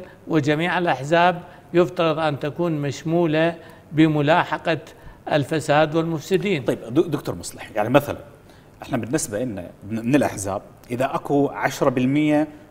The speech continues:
Speaker 2: ما سرقوا وتسعين بالمية سرقوا، والعشرة بالمية رادت تعيش ع-، يعني، آه، دور البطولة وقالت والله احنا لازم نحاسب التسعين بالمية،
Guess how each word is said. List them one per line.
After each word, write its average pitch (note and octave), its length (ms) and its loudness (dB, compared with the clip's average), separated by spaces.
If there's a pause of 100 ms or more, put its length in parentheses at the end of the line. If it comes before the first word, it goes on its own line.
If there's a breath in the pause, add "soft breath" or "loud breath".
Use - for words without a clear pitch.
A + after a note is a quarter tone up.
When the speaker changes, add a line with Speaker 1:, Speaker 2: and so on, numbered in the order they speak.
Speaker 2:
ما C3 100 0
سرقوا - 380 -4 (760 soft breath)
وتسعين D3 480 0
بالمية E3 680 2
سرقوا، - 460 -2 (800 soft breath)
والعشرة C#3+ 380 2
بالمية D#3 480 4
رادت D3 320 4
تعيش D3 240 -4
ع-، B2 120 -6 (140)
يعني، A#2+ 360 -2
آه، A2+ 460 -6
دور D3 280 6
البطولة C#3+ 440 6
وقالت C3 340 2
والله C#3+ 280 6
احنا C#3+ 180 0
لازم C3+ 260 6
نحاسب B2+ 400 0
التسعين A#2 400 -4
بالمية، F#2+ 380 -8